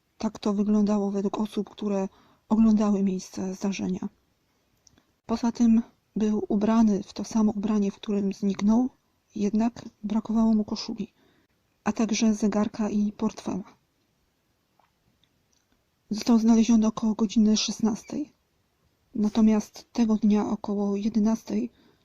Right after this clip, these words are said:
e, ładowano węgiel i w tym czasie ciała nie widziano. Nikt też nic w tym czasie podejrzanego nie widział. Zarost pana Zygmunta wyglądał na jednodniowy.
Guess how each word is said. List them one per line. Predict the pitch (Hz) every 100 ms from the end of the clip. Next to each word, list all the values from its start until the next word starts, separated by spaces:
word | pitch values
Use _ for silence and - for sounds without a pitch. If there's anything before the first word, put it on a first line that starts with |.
| _ _ _ _ _ 247
e, | 202
ładowano | 202 220 220 233 208
węgiel | 208 196 202 214 269 - _ _ _ _ -
i | 226 240
w | -
tym | 269
czasie | 262 220 - 233 226 - _ _ _ _ -
ciała | 214 220 220 214
nie | 214 220
widziano. | 214 - 208 202 247 - _ _ _ _ _ _ _ _ _ _
Nikt | 220 233 -
też | 226 - - - _ _ _ -
nic | 202 220 226 -
w | -
tym | 220
czasie | 214 208 226
podejrzanego | 214 214 202 208 202 202 202 220 -
nie | 202
widział. | 185 233 311 269 - _ _ _ _ _ _ _ _ _ _ _ -
Zarost | 214 190 233 269 -
pana | - 202 208
Zygmunta | 202 208 202 202 202 226 - _ 208
wyglądał | 202 214 214 220 208
na | 208 202 202
jednodniowy. | 214 208 196 202 202 202 240